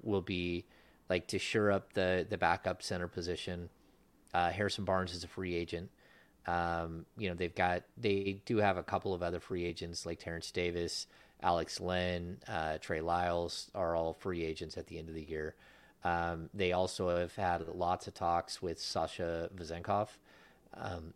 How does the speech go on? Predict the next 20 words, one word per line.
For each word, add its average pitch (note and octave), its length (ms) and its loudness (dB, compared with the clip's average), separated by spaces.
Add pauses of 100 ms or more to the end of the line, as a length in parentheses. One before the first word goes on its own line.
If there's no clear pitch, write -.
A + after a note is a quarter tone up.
(140)
who's, F2+ 360 -4 (440)
<coughs> - 420 -2
excuse G2 400 -6
me, E2+ 140 -10 (1300)
who's A2+ 260 4
tearing A2 300 6
it F#2 160 2
up F#2 240 6
in E2 120 -2
Greece F2 440 -2
and D#2+ 340 -8
is E2 280 -4
probably F2 320 -2
gonna E2+ 140 -4
be E2+ 120 -4
the D#2+ 160 -8
EuroLeague E2+ 480 -2
M F2+ 160 -4
V D#2+ 160 -6
P. A#2 360 -2